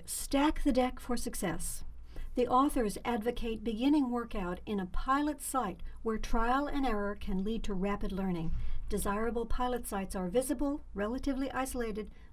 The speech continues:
that is not part of a matrix, and likely to succeed. Number three, use facilitators to show the way. Facilitators offer unbiased views about how to make workout happen. Organizations usually move from external facilitators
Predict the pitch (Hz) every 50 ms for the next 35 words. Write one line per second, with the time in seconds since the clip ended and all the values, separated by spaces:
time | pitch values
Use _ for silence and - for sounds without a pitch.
0 | - - 220 202 202 190 - 220 214 214 214 - - - 240 220 202 196 196 190
1 | 196 220 233 233 208 196 185 - - - - - - - - 220 202 196 185 190
2 | 196 202 214 214 - 233 214 208 - 214 185 - - 175 - - 175 160 156 156
3 | - - - - - - - - - - - - - - - - - - - -
4 | - - - - - - - 220 226 226 247 240 240 - 262 247 202 175 165 165
5 | - - - 214 202 226 254 277 294 - - 294 277 - 269 240 214 214 208 -
6 | 202 180 175 175 170 165 170 - - 190 - - 202 190 190 185 185 175 175 170
7 | 165 160 165 - - - - - - - - - - - - - 220 - - 277
8 | 269 277 285 285 - 220 202 175 - 175 170 - - - 214 214 214 - 208 202
9 | - - - 254 277 269 262 247 233 240 240 233 - - - - 233 233 220 196
10 | 180 - 190 160 180 175 175 - - 214 226 240 262 220 220 214 214 226 208 202
11 | 196 - 196 190 208 208 226 240 247 - - 170 - - - - - - - -
12 | - - 240 233 240 247 277 269 269 262 254 240 240 240 - 254 233 220 226 247
13 | 247 254 - 277 247 226 226 214 214 220 226 233 233 220 - - 190 180 - -
14 | 247 269 262 - - 285 269 262 254 247 - 262 240 - 240 226 220 214 - 214
15 | 208 190 196 202 220 220 -